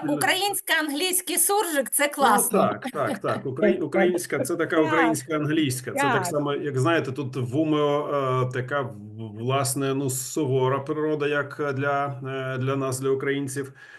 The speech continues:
Speaker 1: Але, тим не менше, люди тут знаходять свої плюси. Вони кажуть, що в них є там вісім, е, е, таких, е, різних пір в році.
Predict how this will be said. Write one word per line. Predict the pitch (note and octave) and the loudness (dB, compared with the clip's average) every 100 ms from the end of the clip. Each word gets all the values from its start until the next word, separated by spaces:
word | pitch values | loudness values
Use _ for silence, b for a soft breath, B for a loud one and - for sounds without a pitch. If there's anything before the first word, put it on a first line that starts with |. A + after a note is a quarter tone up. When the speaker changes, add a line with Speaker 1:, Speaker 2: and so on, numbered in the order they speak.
| B | B
Speaker 1:
Але, | C3 D3 E3+ | 0 2 2
тим | E3+ D#3+ | 2 0
не | |
менше, | D3+ D#3 E3 - E3+ E3 D#3 | 0 -2 -4 -6 -4 -2 -2
люди | D3+ D3+ D3 | -2 -4 -4
тут | D#3 | -6
знаходять | B2+ C#3 D3+ C#3 B2+ | -6 -6 -4 -4 -4
свої | D3 D3 | -6 -6
плюси. | B2+ D#3+ E3 C#3 | -4 -4 -4 -4
Вони | B2+ C3 | -2 -2
кажуть, | D3 B2+ | -4 -4
що | C3+ | -6
в | |
них | C3 C#3 | -6 -4
є | C3+ | -4
там | C3 B2+ B2 | -2 -2 -2
вісім, | C#3 C3+ D3+ D3 C#3+ | -4 -4 -4 -4 -4
е, | C#3 C3+ C3 B2+ B2+ - | -4 -2 0 -2 -4 -8
е, | A#2+ A2+ | -6 -6
таких, | A2 A#2+ B2+ B2 - C3 | -6 -8 -8 -10 -10 -6
е, | A#2 A#2 A2+ A2+ A2+ A#2 A#2 | -4 -2 -4 -6 -6 -6 -4
різних | A#2 A#2+ B2+ B2+ | -4 -2 -2 -4
пір | C3+ C#3 | -4 -4
в | A#2 | -4
році. | B2+ C#3 C3+ - C#3 | -2 -2 -2 -4 -8